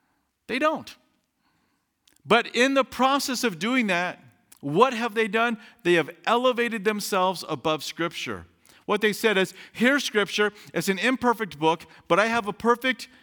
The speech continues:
or a better understanding than at least this Bible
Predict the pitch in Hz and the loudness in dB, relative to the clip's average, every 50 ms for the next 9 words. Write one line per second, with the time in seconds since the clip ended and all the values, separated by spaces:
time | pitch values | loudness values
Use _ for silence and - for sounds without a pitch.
0 | _ _ - 156 185 190 190 175 185 180 131 214 233 254 254 247 233 208 170 156 | _ _ -2 0 2 2 2 2 0 0 2 2 4 4 6 4 4 4 0 -6
1 | - - 185 190 180 185 170 - 208 190 185 190 190 190 175 185 180 185 190 226 | -6 -4 -2 -2 0 -2 -2 0 0 0 0 0 0 0 0 0 0 0 0 -2
2 | 240 - - 202 165 - - 208 220 240 233 185 156 151 147 | -2 -2 -4 -6 -6 -2 0 2 2 2 2 0 -2 -2 -2